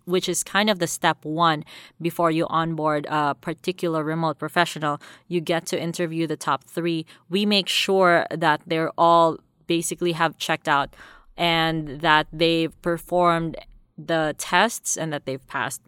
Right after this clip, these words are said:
those tests. The other thing that also makes us different from other outsourcing companies is our experience is custom and it's more white glove. And so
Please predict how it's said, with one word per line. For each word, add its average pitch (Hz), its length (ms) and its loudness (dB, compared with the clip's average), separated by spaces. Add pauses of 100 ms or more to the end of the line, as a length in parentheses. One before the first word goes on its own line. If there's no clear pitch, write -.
(440)
those 143 260 -6
tests. - 600 -8 (500)
The 196 140 0
other 254 280 6
thing 233 380 0
that 185 280 6
also 180 280 0
makes 170 280 -4
us 160 80 -6
different 165 380 -4
from 165 180 -2
other 156 240 0
outsourcing 160 540 -4
companies 165 480 -6
is 160 200 -6
our 190 260 2
experience 185 840 -2
is - 200 -6
custom 202 600 -2 (300)
and 170 160 -4
it's - 120 -8
more 160 200 -2
white 147 280 -2
glove. - 360 -8 (300)
And 170 120 -6
so 160 400 2